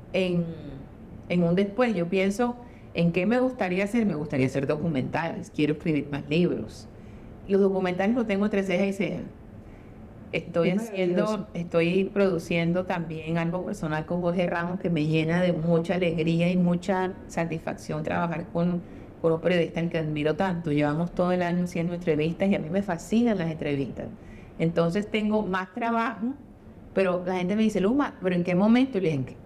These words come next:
Speaker 1: "Para todo hay momento". Tengo un gran, tengo muchos equipos muy buenos, no son muy grandes, pero todos están muy bien entrenados. Entonces,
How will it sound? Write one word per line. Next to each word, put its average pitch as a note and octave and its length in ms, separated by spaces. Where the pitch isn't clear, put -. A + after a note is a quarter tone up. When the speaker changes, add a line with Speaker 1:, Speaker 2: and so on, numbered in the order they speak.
Speaker 1:
"Para D#3+ 260
todo E3+ 200
hay F3+ 80
momento". E3+ 480
Tengo E3 220
un G3 80
gran, F#3+ 320
tengo F3+ 240
muchos G#3 360
equipos F#3+ 380
muy G3+ 200
buenos, G3 400
no E3+ 100
son F#3 220
muy F#3 100
grandes, G#3 440
pero F3 340
todos F#3 220
están F3+ 220
muy E3+ 120
bien F3+ 180
entrenados. G3+ 560
Entonces, G#3 320